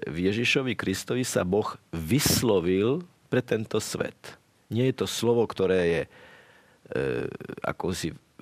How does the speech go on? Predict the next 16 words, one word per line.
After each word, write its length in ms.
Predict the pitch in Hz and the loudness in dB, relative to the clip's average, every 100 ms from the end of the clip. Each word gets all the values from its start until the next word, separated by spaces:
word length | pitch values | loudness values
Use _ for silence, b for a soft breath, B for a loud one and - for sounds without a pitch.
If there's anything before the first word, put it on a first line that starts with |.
| - - | -16 -12
verbalizáciou 1300 | 76 104 120 120 117 117 104 101 95 - 104 90 - | -2 2 2 4 6 6 4 2 2 0 0 0 -2
myšlienky, 880 | 76 - 85 80 80 - 110 170 240 _ _ _ B B B - | -4 0 0 0 -2 -2 0 0 -4 _ _ _ B B B 0
ale 240 | 95 98 | 4 6
je 100 | 107 - | 4 2
to 160 | - - | -4 0
osoba. 560 | 120 - - 95 - - _ _ _ _ _ _ b b b b b - | 0 2 -2 -4 -10 -12 _ _ _ _ _ _ b b b b b -6
Boh 280 | 98 139 - - | 0 2 0 -2
nikdy 320 | 104 131 123 | 0 2 4
nerobí 320 | 107 92 110 | 4 2 2
veci 240 | 104 - | 2 0
polovičato, 720 | 101 127 139 107 82 - - 69 | 0 4 4 4 0 -4 -4 -4
vždy 160 | 90 | 0
ich 160 | 113 110 | 0 2
robí 320 | 107 107 104 104 98 | 2 2 2 2 0
v, 480 | - - 62 - - - _ - | -2 -8 -10 -12 -12 -14 _ -16
v 140 | - | -12